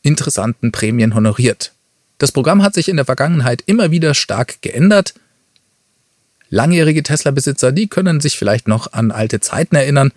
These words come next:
Tesla hat sich in den ersten Auflagen des Programms jedes Referral richtig viel Geld kosten lassen. Man konnte dort Powerwalls gewinnen oder auch richtig teure Felgensätze oder sogar Autos wie das Model X und sogar den Tesla Roadster.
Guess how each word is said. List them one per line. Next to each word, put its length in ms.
Tesla 240
hat 120
sich 180
in 60
den 140
ersten 420
Auflagen 480
des 140
Programms 480
jedes 360
Referral 540
richtig 320
viel 200
Geld 320
kosten 320
lassen. 400
Man 160
konnte 260
dort 340
Powerwalls 760
gewinnen 580
oder 320
auch 160
richtig 380
teure 400
Felgensätze 920
oder 220
sogar 320
Autos 360
wie 40
das 140
Model 240
X 300
und 220
sogar 320
den 300
Tesla 380
Roadster. 600